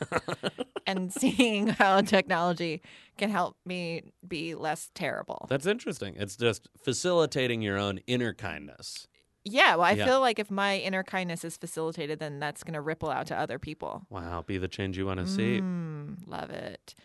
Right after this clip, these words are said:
Speaker 2: So, uh, one of the times that I'm at my most unkindness is towards the end of the day when I haven't had enough to eat and I'm hungry.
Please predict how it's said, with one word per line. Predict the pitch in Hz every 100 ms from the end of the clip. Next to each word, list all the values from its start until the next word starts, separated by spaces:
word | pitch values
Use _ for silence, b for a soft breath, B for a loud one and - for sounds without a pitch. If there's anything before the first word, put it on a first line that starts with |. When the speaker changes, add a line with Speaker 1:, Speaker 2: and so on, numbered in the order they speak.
| _
Speaker 2:
So, | - 262 - b b b -
uh, | 220 208 170
one | 214 233
of | 269
the | 277
times | 277 240
that | 220
I'm | 202 190
at | 160 170
my | 165 156 160 -
most | 190 190 226 269 285 - -
unkindness | 220 247 - 160 151 151 127 202 - - b b -
is | 180
towards | - 196
the | 185
end | 180 262
of |
the | 269
day | 185 131 131 170 185 b b -
when | 185 180 180
I | - 180
haven't | 180 196 202 214 190 - _ _ _ -
had | 196
enough | 190 175 -
to | 202
eat | 170 135 - -
and |
I'm | 170 160
hungry. | 180 175 147 147 226